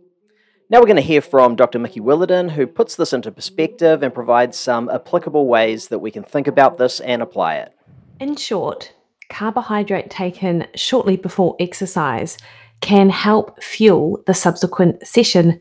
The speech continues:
Speaker 2: particularly if it is highly glycolytic, as in it is at an intensity that requires carbohydrate as a fuel source. And this is particularly so if someone is potentially following a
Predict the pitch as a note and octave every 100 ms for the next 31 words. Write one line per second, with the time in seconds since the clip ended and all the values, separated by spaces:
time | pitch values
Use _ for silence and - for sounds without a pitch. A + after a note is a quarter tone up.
0 | - F#3 A#3+ - C4 A#3 G3 - G3 F#3
1 | F3+ - - F#3 E3+ E3+ E3+ - E3 D#3+
2 | E3+ D#3+ F#2 - - - - - F#3 E3+
3 | F3 E3 E3 - - - - _ - F3+
4 | - E3 D3 - E3+ - E3+ D#3+ D3+ -
5 | C4+ - G#3+ F3+ E3+ F3 - G3 - F#3
6 | F3 F3 - F#3 F3+ - E3+ E3 D#3 C#3
7 | - D#3+ D3+ D#3 - D3+ D#3+ - D#3+ -
8 | - - - - - - G3+ G3+ G3 F#3
9 | F3+ F3+ G#3+ B3+ A#3 A3 F#3+ F3 - F3+
10 | D#3+ D#3+ D#3 - E3 - E3+ E3 D#3+ D#3+
11 | - D#3+ D#3 D#3 D#3 - - - E3+ -
12 | - D#3 D#3 - D#3+ D#3+ D#3 D3+ D3+ D3
13 | - D3+ D3 D3 D3